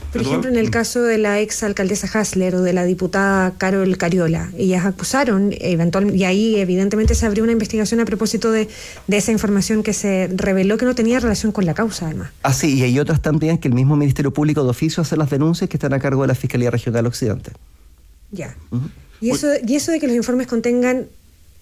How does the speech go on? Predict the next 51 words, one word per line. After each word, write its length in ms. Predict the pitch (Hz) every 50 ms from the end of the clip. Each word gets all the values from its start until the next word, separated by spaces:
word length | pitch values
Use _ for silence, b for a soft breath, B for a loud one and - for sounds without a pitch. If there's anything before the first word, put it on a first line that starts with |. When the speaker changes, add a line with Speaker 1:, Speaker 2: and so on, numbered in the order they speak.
| - -
Speaker 1:
información, 720 | 233 214 185 - 233 208 202 190 180 - - 233 226 233
valga 180 | 226 240 220 220
la 100 | 208 208
redundancia, 420 | 196 196 190 196 208 214 202 226
que 60 | 202
no 120 | 214 208 202
tiene 360 | 208 220 220 226 240 233 - - - - -
relación 440 | - - - 202 190 175 - 226 233
con 120 | 233 247 240
la 80 | 226
causa, 460 | 220 185 160 156 - - - 156 185 - - - -
es 160 | 233 226 220
más 160 | 226 262 277
o 40 | 269
menos 340 | 247 247 247 247 240 240 202
recurrente? 580 | 214 185 - 160 156 147 156 208 - - 415 - b b b b b b b b b b b b
Speaker 3:
No 240 | - 110 113 127 151
es 100 | 180 170
recurrente 840 | 165 160 131 127 120 107 107 101 107 117 120 - 165 180 180 - -
y 140 | - 117 110
efectivamente 560 | 110 104 120 104 107 117 110 117 123 123 - 131
el 60 | 107
fiscal 220 | - 117 - - 113
nacional 260 | 117 110 - 120 117
lo 60 | 117
ha 20 | 110
señalado 480 | - - 110 107 107 110 110 110 113 110
con 140 | 101 98
fuerza, 520 | 92 - - 131 147 151 143 - - 175 175
no 140 | 151 123 113
tan 180 | 113 110 104 104
solo 340 | - - 165 175 180 135
en 80 | 117 113
cada 180 | 127 123 113 110
una 140 | 117 123
de 60 | 120 113
las 80 | 110
reuniones 340 | 110 117 110 113 120 123 110
que 100 | - 113
tiene 180 | - 123 123 123
con, 140 | 131 117
con 100 | 110 123
su 120 | 113 113 113
equipo 240 | 104 107 123 107 123
de 80 | 113 104
trabajo 400 | 110 101 98 104 117 120 - 139
y 60 | 123
con 100 | 120 110
las 80 | 104
fiscalías 420 | - - 104 - 110 107 107 110 110
regionales, 520 | 113 110 - 117 117 110 104 113 139 180